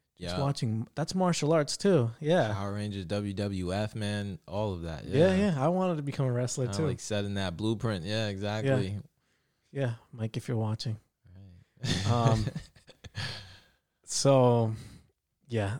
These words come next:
Speaker 1: um, never happened, but I gained interest in from watching the game, I learned how to play Madden,
Speaker 2: Nice.
Speaker 1: and I, you learn a lot,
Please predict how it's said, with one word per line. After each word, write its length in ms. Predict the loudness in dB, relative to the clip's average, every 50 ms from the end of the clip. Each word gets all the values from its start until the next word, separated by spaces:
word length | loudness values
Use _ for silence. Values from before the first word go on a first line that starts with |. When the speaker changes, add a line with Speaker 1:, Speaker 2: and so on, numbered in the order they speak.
| -8 _
Speaker 1:
um, 480 | -8 -6 -4 -2 0 0 0 -2 -2 -4
never 300 | -4 -2 0 2 2 2
happened, 560 | 2 2 2 2 2 2 0 0 -2 -2 -2 0
but 280 | 0 0 0 0 -4 -8
I 60 | -6 -2
gained 240 | 0 2 2 2
interest 480 | 2 0 -2 -2 -2 -4 -4 -4 -8 -12 -8
in 400 | -4 -2 0 0 0 0 -2 -4 -6 _ _ _ _ _ _ _ _ _ -20 -20 -14 -6
from 180 | -2 0 2 2
watching 300 | 2 2 0 0 -2 -2
the 80 | -2
game, 480 | -2 0 2 2 4 6 6 4 4 2 0
I 80 | 0 2
learned 240 | 4 4 4 2 2
how 60 | 0
to 60 | -2
play 280 | -2 -2 -2 0 0 0
Madden, 800 | 0 0 0 2 2 2 2 2 2 2 2 2 2 0 -2 -4 -6 -8
Speaker 2:
Nice. 300 | -8 -8 -8 -6 -6 -4
Speaker 1:
and 400 | -2 0 2 2 2 0 -2 -4 -6
I, 60 | -8
you 200 | -6 -2 -2 -2
learn 200 | 0 0 0 0
a 40 | 2
lot, 360 | 2 2 2 2 0 -4 -10